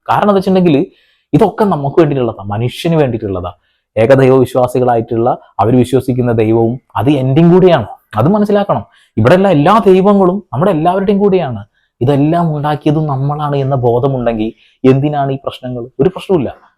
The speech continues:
മാഹിൻ യാത്ര ചെയ്യട്ടോ, നമ്മളെ കൊണ്ട് കഴിയാത്തത് അദ്ദേഹത്തിനെ കൊണ്ട്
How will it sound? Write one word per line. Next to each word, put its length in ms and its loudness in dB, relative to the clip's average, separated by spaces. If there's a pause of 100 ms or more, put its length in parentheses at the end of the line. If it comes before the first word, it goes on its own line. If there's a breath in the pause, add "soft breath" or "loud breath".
(180)
മാഹിൻ 360 -2
യാത്ര 360 -2
ചെയ്യട്ടോ, 360 -2 (160)
നമ്മളെ 300 -4
കൊണ്ട് 200 4
കഴിയാത്തത് 400 -2
അദ്ദേഹത്തിനെ 400 -2
കൊണ്ട് 140 -8